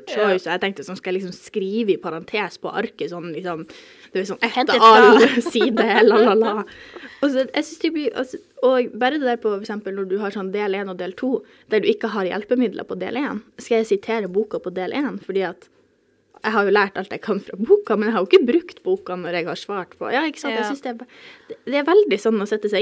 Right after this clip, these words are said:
Speaker 2: inn i det her. Det er masse greier.
Speaker 1: Og greia er jo at, i hvert fall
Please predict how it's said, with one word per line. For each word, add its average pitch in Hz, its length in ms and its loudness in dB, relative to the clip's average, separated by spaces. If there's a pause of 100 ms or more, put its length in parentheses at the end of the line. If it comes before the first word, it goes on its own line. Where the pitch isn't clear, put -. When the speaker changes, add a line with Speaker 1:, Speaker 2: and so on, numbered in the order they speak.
Speaker 2:
inn 370 100 2
i 165 60 -4
det 202 80 -10
her. 190 160 -6
Det 214 80 -6
er 233 80 0
masse 233 560 -2
greier. 208 460 -4 (840)
Speaker 1:
Og 262 80 -4
greia 277 320 2
er 226 140 0
jo 180 100 -2
at, - 240 -12 (320)
i 226 40 -4
hvert 214 140 -2
fall 240 420 -2